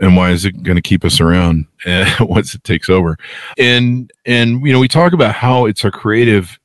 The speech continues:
things as human beings, our ability to create, our ability to feel. And, and that's really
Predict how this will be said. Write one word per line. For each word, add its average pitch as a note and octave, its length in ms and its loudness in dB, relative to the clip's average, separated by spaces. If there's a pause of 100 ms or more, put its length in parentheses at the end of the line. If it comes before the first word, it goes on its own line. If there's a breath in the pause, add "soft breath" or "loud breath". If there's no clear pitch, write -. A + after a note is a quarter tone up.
(120)
things G#2+ 420 -2
as F#2 180 -6
human F#2+ 240 0
beings, F#2 340 0
our F2+ 100 0
ability F#2+ 320 2
to - 60 -10
create, F#2+ 280 0
our E2+ 80 0
ability F#2+ 400 0
to E2 80 -2
feel. G2 480 0 (720 loud breath)
And, F#2+ 560 2
and G2+ 480 -2
that's B2+ 320 -2
really G#2+ 680 2